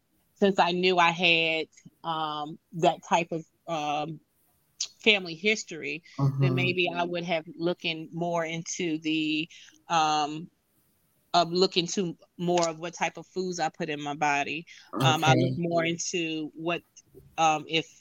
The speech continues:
Speaker 1: someone, if somebody in my family had a certain type, what preventative measures that I could have taken to help prevent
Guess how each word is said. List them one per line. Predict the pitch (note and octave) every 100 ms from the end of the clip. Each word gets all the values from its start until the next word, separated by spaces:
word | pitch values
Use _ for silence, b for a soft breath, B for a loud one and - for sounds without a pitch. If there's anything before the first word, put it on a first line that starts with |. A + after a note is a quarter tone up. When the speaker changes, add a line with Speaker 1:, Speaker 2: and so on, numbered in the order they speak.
| _ -
Speaker 1:
someone, | - E3+ E3+ E3 E3+ F3+ -
if | D#3
somebody | - F3 E3+ E3
in | D#3+
my | D#3+ -
family | E3+ E3 D#3+
had | F3 D#3+
a |
certain | D#3 F#3 D#3+ E3
type, | - G3 F3 D#3+
what | F3 F3
preventative | - F3 F3 E3+ E3
measures | E3 E3 E3 D#3+ -
that | D#3+
I | D#3 D#3
could | - D#3+
have | D3+
taken | - E3+ E3 - D3 C#3+ D3+ B B B B -
to | F3+
help | F3+ D#3+
prevent | - E3+ D#3 F3 F3 D3+